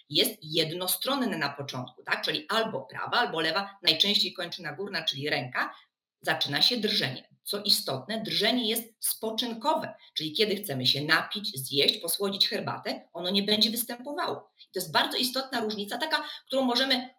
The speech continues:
pytając swoich dziadków, swoich znajomych, prawda, już wstępnie ocenić, dokonać takiego pierwszego różnicowania. E, to drżenie parkinsonowskie różni się od drżenia samoistnego. To też dość, e, popularna, powszechna choroba,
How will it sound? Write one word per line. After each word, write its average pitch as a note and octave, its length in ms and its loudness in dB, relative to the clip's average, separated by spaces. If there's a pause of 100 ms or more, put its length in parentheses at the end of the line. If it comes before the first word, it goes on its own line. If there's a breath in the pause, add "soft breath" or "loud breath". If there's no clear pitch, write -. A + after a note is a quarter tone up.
pytając F3 560 0
swoich F3 400 -2
dziadków, G3+ 440 4
swoich E3+ 360 0
znajomych, E3 500 2
prawda, G#3 460 0
już G#3+ 260 0
wstępnie A#3 480 -2
ocenić, G#3 460 4
dokonać G#3+ 440 2
takiego F#3+ 420 -4
pierwszego G#3+ 440 2
różnicowania. A#3+ 800 2 (420 loud breath)
E, D#3+ 240 0
to B3 180 0
drżenie A#3 400 2
parkinsonowskie G#3+ 840 -2
różni B3 280 2
się A3 140 6
od F#3+ 180 -4
drżenia G#3 500 -4 (220)
samoistnego. B3 880 0 (160)
To G#3 80 -6
też G4+ 220 0
dość, A#3+ 180 2 (140)
e, G3 140 -4
popularna, G#3+ 580 0
powszechna G#3+ 540 -2
choroba, D3+ 540 -6